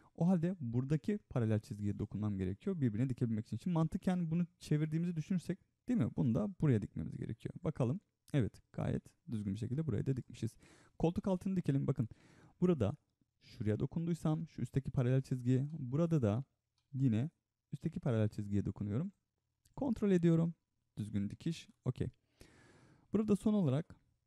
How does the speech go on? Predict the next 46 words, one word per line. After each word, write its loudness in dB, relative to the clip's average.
şu -10
omuzları 0
dikeceğiz. -6
Bakın. -6
Mantıken 0
yine 2
şunu -4
çevirdiğimizi 0
düşünürsek -4
bu -2
omuzun 0
buraya 2
dikilmesi -4
gerekiyor, -6
değil -2
mi? -2
O 6
halde 2
bakın -4
burada 0
da 0
yine -2
iki -10
paralel -2
çizgimiz -4
var. -2
Bakın -6
alttaki -4
paralel 0
çizgiye 0
dokunduysam -6
burada 0
da -2
alttaki -4
paralel -2
çizgiye. -4
Bakın -4
zaten 0
bir -6
ön 4
izleme 0
gösteriyor 2
size. -2
Bakın -4
buraya 2
getirdiğimde 0